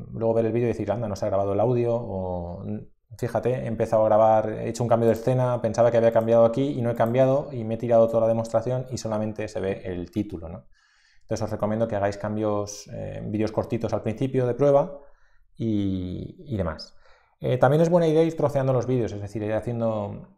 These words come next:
un trocito del vídeo que queréis hacer, parar la grabación, luego otro trocito, luego otro trocito y luego otro trocito. Y con algún editor de vídeo sencillo,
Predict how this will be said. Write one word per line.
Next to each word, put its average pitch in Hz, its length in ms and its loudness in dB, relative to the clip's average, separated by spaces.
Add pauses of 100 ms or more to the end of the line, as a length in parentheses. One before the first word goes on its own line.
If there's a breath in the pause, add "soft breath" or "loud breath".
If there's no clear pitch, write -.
un 117 100 -4
trocito 120 340 -2
del 110 120 -2
vídeo 110 120 0
que 107 60 -2
queréis 110 200 -4
hacer, 185 600 -2
parar 98 220 0
la 98 80 -2
grabación, 139 520 0
luego 107 200 -4
otro 101 120 -12
trocito, 131 340 -6
luego 104 160 -4
otro 104 140 -6
trocito 117 320 -8
y 104 40 -6
luego 101 140 -10
otro 104 140 -8
trocito. 135 480 -12 (440 loud breath)
Y 131 80 -4
con 120 160 -2
algún 107 220 -2
editor 120 280 -2
de 113 80 -4
vídeo 120 180 0
sencillo, 139 720 -6